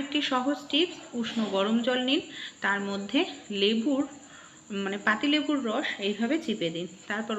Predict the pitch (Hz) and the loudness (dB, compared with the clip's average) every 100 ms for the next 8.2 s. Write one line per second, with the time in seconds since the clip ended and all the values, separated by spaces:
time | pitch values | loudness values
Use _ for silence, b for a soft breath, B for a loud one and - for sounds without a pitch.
0 | 202 - 208 196 175 190 208 208 240 220 | -2 -4 -6 -2 -2 -2 -2 -2 0 -2
1 | 202 202 196 180 170 202 208 208 214 233 | -2 -6 -2 -2 -2 -2 -2 -4 -2 -2
2 | 233 214 339 - B B - 208 214 294 | 0 0 -2 -4 B B -4 0 2 2
3 | 240 214 285 311 - 180 160 147 - B | 2 2 0 0 -2 -2 -2 -4 -8 B
4 | B - 214 277 240 277 - - 214 196 | B -6 2 4 4 0 -4 -6 -2 0
5 | 196 196 190 180 226 214 214 - 240 254 | 0 -2 -4 -4 -2 -2 -2 -4 0 -2
6 | 247 220 359 - - - 214 - 233 220 | 0 0 0 -4 -16 -4 -4 -2 -2 2
7 | 226 254 330 208 185 185 185 175 190 196 | 2 2 2 2 0 0 0 0 0 0
8 | 202 269 | 0 0